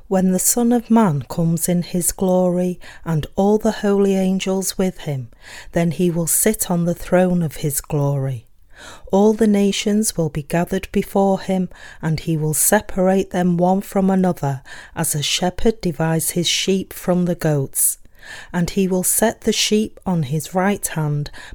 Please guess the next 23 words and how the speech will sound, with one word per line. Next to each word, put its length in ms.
but 160
the 80
goats 500
on 180
the 100
left. 560
Then 280
the 100
king 320
will 180
say 320
to 200
those 380
on 200
his 300
right 300
hand, 420
"Come, 480
you 240
blessed 560
of 160
my 240
Father, 680